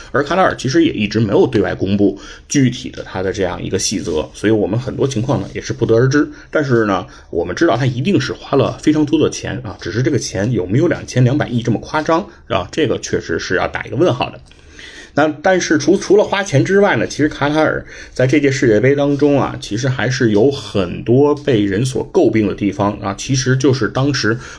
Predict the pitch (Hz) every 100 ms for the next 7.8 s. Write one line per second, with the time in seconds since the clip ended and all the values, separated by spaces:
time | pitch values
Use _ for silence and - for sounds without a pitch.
0 | - 127 113 117 101 - - - 110 104
1 | 95 - 139 165 123 127 117 110 - 113
2 | 98 - - 151 151 151 139 101 90 95
3 | 120 120 127 131 120 143 - - 90 -
4 | - - - 139 143 - 104 120 135 135
5 | 113 110 104 - 92 - - 185 - -
6 | - 98 87 - 95 90 92 92 92 -
7 | 120 147 151 131 110 101 131